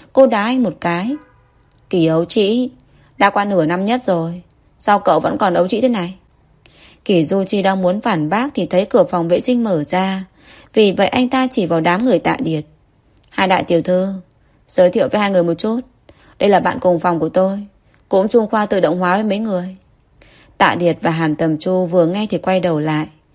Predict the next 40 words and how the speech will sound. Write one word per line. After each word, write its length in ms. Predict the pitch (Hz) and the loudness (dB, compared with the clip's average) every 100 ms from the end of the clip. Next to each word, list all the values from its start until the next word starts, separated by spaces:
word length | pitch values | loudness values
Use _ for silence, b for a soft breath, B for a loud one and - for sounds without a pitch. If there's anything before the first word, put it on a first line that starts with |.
| b b _ | b b _
Cả 140 | 208 180 | 0 2
ba 160 | 247 | 0
người 220 | 247 202 | 0 2
nhìn 280 | 156 160 147 | 2 0 -2
nhau. 300 | 151 180 180 175 _ _ _ _ | -2 -4 -6 -10 _ _ _ _
Hai 200 | - 185 | -4 -2
giây 160 | 170 170 | 0 -2
sau, 280 | - 170 170 _ _ _ _ _ _ | -4 -6 -10 _ _ _ _ _ _
"Giang 200 | - 208 | -4 -2
Trạch 160 | 202 185 | 0 -2
Dư." 180 | 208 214 220 _ _ _ _ _ b b b - | -2 -4 -6 _ _ _ _ _ b b b 0
Cánh 200 | 190 277 | 0 2
cửa 160 | 240 | 4
nhà 160 | 175 165 | 4 2
vệ 180 | 147 - | -2 -4
sinh 240 | - 196 | -4 -2
được 160 | 185 175 | -2 -2
mở 180 | 170 147 | -2 -2
ra. 400 | 175 180 180 180 _ b b b - | -2 -4 -6 -10 _ b b b -2
Người 120 | 196 | 0
con 200 | 233 247 | 2 0
trai 220 | 254 247 | 2 0
vừa 240 | 208 190 | 2 2
bước 240 | 165 233 285 | 4 2 0
ra 180 | 262 247 | -2 0
có 140 | 185 | -2
vóc 140 | 196 247 | -4 -4
dáng 240 | 185 175 | -2 -2
cao 220 | 180 202 | -2 -4
ráo, 420 | 190 180 165 190 269 b b b | -2 -2 -2 -4 -10 b b b
nước 180 | 214 226 | -4 -2
da 220 | - 185 | -2 -2
trắng, 420 | 185 175 165 226 277 _ _ | -2 -2 -2 -4 -8 _ _
gương 180 | - 196 | -2 0
mặt 140 | 185 160 | 0 -2
gầy, 360 | 170 165 160 160 b b | -2 -2 -2 -8 b b
đường 220 | 196 185 | 2 4
nét 160 | 196 269 | 4 0
rõ 280 | 262 226 254 | 0 0 0
ràng, 380 | 226 170 156 | -2 -2 -4